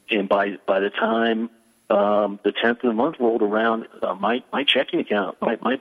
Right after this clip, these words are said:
my paycheck was spent. And then it was just this vicious cycle. We, we started all over again. We pay, we,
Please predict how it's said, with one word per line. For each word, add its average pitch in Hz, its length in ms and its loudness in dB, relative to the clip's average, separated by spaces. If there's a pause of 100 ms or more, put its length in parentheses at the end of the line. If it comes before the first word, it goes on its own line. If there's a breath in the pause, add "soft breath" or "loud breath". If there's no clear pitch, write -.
(120)
my 220 120 0
paycheck - 560 -2
was 107 160 -2
spent. 160 320 -2 (580)
And 104 560 2
then 107 180 4
it 110 100 2
was 107 180 -2
just 131 220 0
this 131 100 2 (100)
vicious 120 300 4 (140)
cycle. 107 440 -2
We, 92 300 -4
we 92 260 0 (280)
started 107 360 4
all 113 180 2
over 127 300 2
again. 113 300 -4
We 180 80 -6
pay, - 420 0 (400 loud breath)
we, 165 240 4